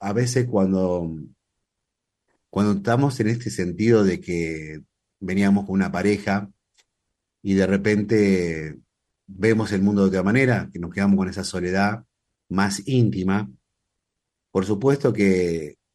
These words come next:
empezás a recordar las cosas que compartía con tu expareja. Y eso es algo que, que muchas veces la soledad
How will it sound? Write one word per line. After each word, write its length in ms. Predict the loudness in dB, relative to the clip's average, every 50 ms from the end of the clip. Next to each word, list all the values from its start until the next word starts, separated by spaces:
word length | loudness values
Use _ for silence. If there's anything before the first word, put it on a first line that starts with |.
| _ _
empezás 480 | -8 -6 -4 -4 -4 -2 -2 -2 0 2
a 100 | 0 2
recordar 760 | 2 0 -2 -2 -2 -2 0 0 2 2 2 0 -2 -4 -8 -14 _ _ _ _ _ _ _
las 200 | -12 -10 -10 -10
cosas 280 | -8 -8 -8 -6 -6 -6
que 140 | -6 -6 -8
compartía 600 | -8 -10 -12 -12 -12 -12 -10 -6 -4 -2 -2 -2
con 160 | -4 -6 -10
tu 140 | -8 -8 -8
expareja. 720 | -8 -10 _ -6 -4 -2 -2 -2 -2 -6 -10 -16 -18 -18 _ _ _ _ _ _ _ _ _ _ _ _ _ _ _ _ _ _
Y 160 | -2 0 2
eso 160 | 2 2 2 0
es 100 | 2 2
algo 280 | 2 4 4 2 2
que, 520 | 0 0 2 2 2 2 0 -2 -4 -6 -10 -12 -14 -16 -20 -20 _ _ _ _ _ _ _ _ _ _ _ _ _ _ _ _ _
que 120 | -4 -2 0
muchas 260 | 0 2 2 2 2
veces 220 | 2 2 2 2
la 80 | 0 0
soledad 720 | 0 -2 -2 0 2 2 4 4 2 2 0 -2 -6 -14